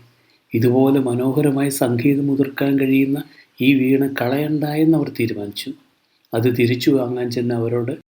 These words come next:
ഇത് വായിച്ചുകൊണ്ടിരുന്നവൻ പറഞ്ഞു, "ഒരു കാര്യം ഓർമ്മിക്കുക, ഒരു സംഗീതോപകരണം എന്ന് പറഞ്ഞാൽ അത് വായിക്കാൻ അറിയാവുന്നവരുടേതാണ്.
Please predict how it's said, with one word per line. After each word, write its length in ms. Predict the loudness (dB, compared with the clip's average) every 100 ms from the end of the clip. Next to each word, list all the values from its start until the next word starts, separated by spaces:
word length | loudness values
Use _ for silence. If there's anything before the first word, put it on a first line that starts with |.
| _ _
ഇത് 120 | 0
വായിച്ചുകൊണ്ടിരുന്നവൻ 1040 | 2 2 -2 -2 2 2 2 0 -2 -4 -4
പറഞ്ഞു, 340 | -6 -8 -12 -14 _ _ _ _
"ഒരു 240 | 0 4 2
കാര്യം 440 | 2 -2 0 2 0
ഓർമ്മിക്കുക, 520 | -4 -8 -6 -4 -6 -10 _ _ _ _ _ 0
ഒരു 120 | 0
സംഗീതോപകരണം 1080 | 0 -2 0 2 6 6 4 0 0 -2 -4
എന്ന് 140 | -2 -2
പറഞ്ഞാൽ 400 | -2 -4 -6 -10 _ _ -6
അത് 120 | 0 2
വായിക്കാൻ 720 | 2 0 0 0 0 2 4 4
അറിയാവുന്നവരുടേതാണ്. 1200 | 6 6 4 2 0 -2 -4 -4 -4 -4 -10